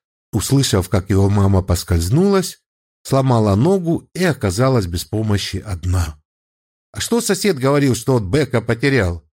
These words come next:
И кто с ним гулял?» «Потерял. Пришел без Бека и вовсе утверждал, что пес в квартире. Я же не знала, что он пьет. С дуру ему заплатила сразу.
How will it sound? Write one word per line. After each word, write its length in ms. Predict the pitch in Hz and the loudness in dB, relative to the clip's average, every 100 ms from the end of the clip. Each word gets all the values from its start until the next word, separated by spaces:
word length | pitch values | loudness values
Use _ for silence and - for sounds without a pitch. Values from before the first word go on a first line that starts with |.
| - | -12
И 80 | 131 | -10
кто 240 | - 165 | -2 -2
с 80 | 170 | 0
ним 180 | 156 131 | -2 0
гулял?» 520 | 110 110 131 156 151 _ _ _ _ _ _ _ _ _ _ - | 0 2 0 -2 -8 _ _ _ _ _ _ _ _ _ _ -12
«Потерял. 640 | 185 220 170 113 92 - _ _ _ - | -4 0 2 2 0 -6 _ _ _ -12
Пришел 420 | 208 - 226 196 | -8 -2 0 0
без 260 | 156 180 160 | -4 -6 -4
Бека 580 | 135 160 160 151 135 _ _ | 0 0 0 -2 -4 _ _
и 100 | - | -6
вовсе 340 | 170 208 175 170 | 0 0 0 0
утверждал, 580 | 156 147 139 143 196 190 | 0 0 -2 0 0 0
что 220 | - 120 | 0 -2
пес 280 | 170 185 - | 0 -2 -2
в 60 | |
квартире. 720 | 107 139 - 135 113 90 78 _ _ _ _ _ - | -4 -4 -2 0 2 0 -4 _ _ _ _ _ -6
Я 200 | 120 143 | -4 -2
же 140 | 135 | -2
не 140 | 131 131 | 0 -2
знала, 380 | 139 196 196 | 0 0 0
что 180 | 170 - | -2 -2
он 180 | 135 113 | -2 0
пьет. 360 | 123 123 85 - _ _ _ - | 0 0 0 -6 _ _ _ -12
С 100 | 101 | -4
дуру 260 | 180 214 | 0 2
ему 240 | 151 117 98 | 2 2 0
заплатила 680 | 104 110 113 113 196 180 | 0 -2 -4 -2 0 0
сразу. 640 | - 175 170 165 143 131 | -2 -2 -2 -2 -2 -6